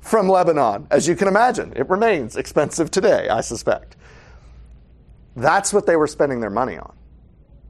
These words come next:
And that's what they were spending their time on. They had to go source these products. They didn't have a Fagin that would do the sourcing for them and negotiate the best deal.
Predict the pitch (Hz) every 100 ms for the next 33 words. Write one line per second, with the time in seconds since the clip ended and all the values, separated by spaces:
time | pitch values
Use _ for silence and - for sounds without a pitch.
0 | - - - - 113 120 - 160 139 117
1 | 117 101 90 82 - 120 104 92 - 78
2 | - - _ - - - - - - -
3 | - - 151 185 143 127 - 175 175 165
4 | - 104 90 - 95 87 - - - 107
5 | 135 135 113 - - 135 131 95 90 101
6 | 90 117 107 - 131 131 - 101 - 127
7 | 113 92 90 98 120 123 135 113 - 101
8 | 104 - 113 90 67